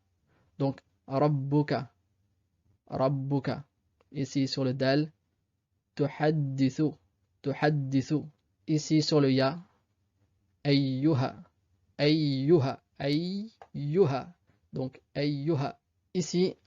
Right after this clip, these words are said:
sur le lam, comme pour muallimun, allama, allama, allama. C'est très simple. Ici, mulahadha,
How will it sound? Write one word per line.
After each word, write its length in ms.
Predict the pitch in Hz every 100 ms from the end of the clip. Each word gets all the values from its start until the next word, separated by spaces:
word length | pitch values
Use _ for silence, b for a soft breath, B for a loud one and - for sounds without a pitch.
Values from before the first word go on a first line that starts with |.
| _ _
sur 280 | - 160 147
le 100 | 139
lam, 200 | 151 180 - _ -
comme 180 | 139
pour 160 | 127 135
muallimun, 600 | 139 131 135 135 139 175 - _
allama, 920 | - 127 147 165 151 139 147 143 - 180 _ _ _
allama, 1000 | - 127 147 156 147 139 131 139 156 123 160 _ _ _ _ _ -
allama. 920 | - 131 151 139 127 127 147 131 147 - _ _ _ _
C'est 100 | -
très 140 | - 151
simple. 340 | 131 143 _ _ _ _ _
Ici, 400 | 202 196 175 202 -
mulahadha, 720 | - 147 175 165 151 135 143